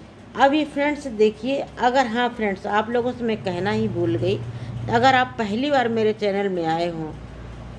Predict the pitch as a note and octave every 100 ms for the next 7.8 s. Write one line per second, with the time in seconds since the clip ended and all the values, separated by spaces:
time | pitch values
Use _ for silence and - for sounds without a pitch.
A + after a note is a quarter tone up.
0 | - - G3+ F#3+ - F#3+ G#3+ A#3 G#3+ G#3+
1 | A#3+ A#3+ A3 F#3+ F3+ F#3 A3 - G#3 A3
2 | G#3+ A3 G3 F3+ - B3+ B3+ G3+ A#3+ E4
3 | A3+ - - - - D#3+ G3 G3 D#4 D4+
4 | C#4+ G#3+ G3+ G#3 G#3 A#3+ A#3+ G#3 G3 -
5 | C#4+ B3+ E3 D#3+ D#3+ F3 F3+ D4 A#4 -
6 | - - - - - - - - - F3
7 | F#3+ F#3 F3 D#3+ D#3 D#3 D#3